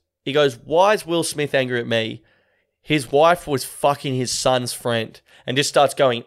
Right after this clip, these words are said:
in, okay? He doesn't dance around it. You know, it's fine for actors to dance around stuff.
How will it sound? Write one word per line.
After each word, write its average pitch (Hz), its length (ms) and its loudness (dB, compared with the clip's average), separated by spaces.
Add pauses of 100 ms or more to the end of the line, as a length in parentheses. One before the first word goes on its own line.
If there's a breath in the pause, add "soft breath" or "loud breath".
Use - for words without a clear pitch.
in, 117 320 -4 (340)
okay? 143 440 0 (200 soft breath)
He 151 80 -4
doesn't 208 220 -2
dance 214 320 2
around 151 380 4
it. 151 200 0 (300 soft breath)
You 147 100 -8
know, 160 140 4
it's - 160 -6
fine 214 240 2
for 208 220 -2
actors 151 540 0
to 143 120 -6
dance 143 340 -2
around 139 260 -2
stuff. 143 440 -2